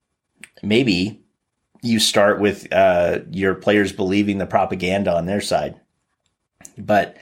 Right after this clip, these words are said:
as they start getting more and more into it, they start realizing, "Wait a minute, our side is actually the aggressor here and has been for generations. And we're killing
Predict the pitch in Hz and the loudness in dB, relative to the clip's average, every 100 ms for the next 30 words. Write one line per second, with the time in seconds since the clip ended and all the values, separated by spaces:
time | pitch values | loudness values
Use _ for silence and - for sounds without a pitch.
0 | - - - - - _ - 113 104 98 | -20 -20 -20 -20 -20 _ -2 0 2 2
1 | 117 101 110 107 101 104 107 101 95 104 | 2 2 2 2 2 2 2 2 2 2
2 | 107 104 92 92 - 92 82 101 101 90 | 0 0 0 -2 0 -2 0 0 2 0
3 | 90 90 92 107 95 90 87 120 131 98 | -2 -4 -2 0 -2 -2 0 0 2 0
4 | 87 90 95 - 101 87 82 80 87 110 | 0 -2 -2 -2 -4 -4 -6 -4 -2 -2
5 | - 82 87 80 78 92 92 - 85 92 | -2 -6 -6 -6 -4 -2 -2 -4 -8 -8
6 | 87 85 78 87 95 - 76 78 80 98 | -6 -6 -6 -4 -4 -6 -8 -10 -4 -4
7 | 101 - 101 90 85 82 | -4 -2 -2 -2 -4 -8